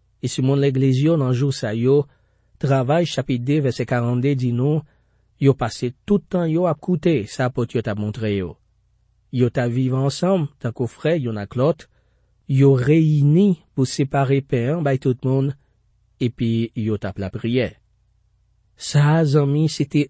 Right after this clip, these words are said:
anprent dijital, se te mak idantifikasyon legliz primitiv lan. Idantifikasyon, se premyèman, sa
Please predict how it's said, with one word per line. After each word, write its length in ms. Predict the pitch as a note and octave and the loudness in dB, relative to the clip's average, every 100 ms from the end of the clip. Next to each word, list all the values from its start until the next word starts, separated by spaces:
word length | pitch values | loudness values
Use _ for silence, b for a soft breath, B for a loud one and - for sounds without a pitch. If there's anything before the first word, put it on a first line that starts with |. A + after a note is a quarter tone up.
| - | 0
anprent 560 | D#3 C#3+ - C#3+ C#3 B2 | 0 0 0 2 2 2
dijital, 880 | C#3 C3+ B2+ C3+ - B2+ B2 G2 G2+ | 4 4 4 2 0 -4 -4 -4 -6
se 220 | - C#3+ | -6 -2
te 160 | D#3+ D3+ | 0 0
mak 560 | C#3 C3 C#3+ C#3 - - _ _ _ D#3 | 0 0 0 -2 -6 -18 _ _ _ 0
idantifikasyon 1120 | D3+ C#3 C3 - B2+ C3 D3 C#3 - B2+ B2 - _ _ - | 2 2 2 0 -2 0 0 0 0 0 0 -4 _ _ -2
legliz 400 | B2 A#2+ A#2+ G#2+ - | -2 0 0 -2 -4
primitiv 440 | G#2 G#2+ A2+ G#2 | -4 -4 -4 -4
lan. 160 | G#2 E2+ _ _ _ _ _ _ _ _ _ - | -4 -6 _ _ _ _ _ _ _ _ _ -2
Idantifikasyon, 1200 | C3+ C3+ C3+ C#3+ D3+ C3+ D3 - B2+ C#3 D#3+ D#3+ | 0 2 0 -2 -2 0 0 0 -2 -2 -2 -4
se 160 | - C3+ | -4 -4
premyèman, 840 | - C#3+ D3+ D3 D#3 D#3 D3+ C#3 - _ _ | 0 2 2 2 4 4 2 -2 -6 _ _
sa 240 | - B2+ | -2 0